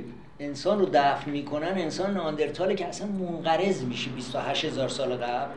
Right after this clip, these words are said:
و بعدش ما زاده‌های یه شاخهٔ دیگری از انسان راستقامت هستیم، ما زاده‌های کرومانیون هستیم،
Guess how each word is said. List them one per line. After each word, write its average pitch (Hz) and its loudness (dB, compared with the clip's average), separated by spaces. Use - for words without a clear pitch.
و 160 6
بعدش 202 4
ما 190 6
زاده‌های 151 8
یه 185 6
شاخهٔ 175 6
دیگری 160 8
از 135 6
انسان 147 0
راستقامت 139 2
هستیم، 190 4
ما 185 2
زاده‌های 147 6
کرومانیون 143 2
هستیم، 127 -4